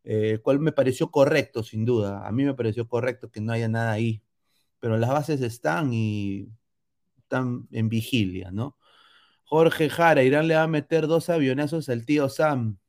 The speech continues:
Entonces, el señor camarada Jorge Jara, un saludo, gracias. Sam Hernán cincuenta y seis, señor, no mezcle política con el fútbol. No, no, no. No, no estoy viendo, mezclando política con el fútbol, sino de que ellos empezaron a mezclar política con el fútbol.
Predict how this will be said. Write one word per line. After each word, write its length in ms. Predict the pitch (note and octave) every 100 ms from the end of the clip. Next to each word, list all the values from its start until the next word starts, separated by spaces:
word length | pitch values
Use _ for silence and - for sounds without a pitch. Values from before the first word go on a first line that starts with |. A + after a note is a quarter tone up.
| _ _ _ _ _
Entonces, 240 | G#2+ G#2+
el 100 | G#2+
señor 300 | G#2 A2 A#2
camarada 480 | A#2+ A#2 A2+ B2+ B2+
Jorge 360 | B2 B2 A#2+ A2+
Jara, 300 | B2 A2+ G#2+
un 100 | A2+
saludo, 560 | A2+ A2+ B2 A2+ G2 G#2
gracias. 580 | G#2+ B2 A2+ G#2 G2+ - _ _ _ _ _
Sam 260 | _ C3+ C3+
Hernán 300 | B2+ C3+ C#3
cincuenta 380 | C#3 B2+ A#2 A2
y 60 |
seis, 260 | A2 C3+ A#2+
señor, 220 | A#2 B2
no 100 | C3
mezcle 320 | C3+ C3+ C#3+
política 580 | C#3 A2+ B2 B2+ C3+ B2
con 200 | - G#2+
el 120 | G2
fútbol. 540 | G2 B2 A#2+ A2+ G2 A#2+
No, 240 | G3 B3
no, 160 | F#3+ F#2+
no. 240 | F#3 G3 - _ _ _ _ _ _ _ _ _ -
No, 220 | - F3+
no 80 | D3+
estoy 400 | - F3 E3+ D3+
viendo, 1200 | C#3+ D3 D3 C#3+ C3+ B2+ A#2+ A2+ A2 G#2+ G#2 G#2 A2+
mezclando 520 | - A#2 C3 C3+ C3+
política 320 | A#2+ B2 C3
con 100 | A#2+
el 100 | A2
fútbol, 360 | G#2+ G3 F3+ A#2+
sino 240 | A2+ A#2+
de 160 | C3+ B2+
que 240 | B2+ B2+
ellos 260 | D3+ D#3+ D3
empezaron 720 | B2 A2+ G#2+ C#3+ A2 G2+ F#2+
a 220 | - _
mezclar 260 | G#2 G2+ G#2
política 300 | G#2 G2+ -
con 180 | - F#2+
el 100 | F#2
fútbol. 300 | - F#2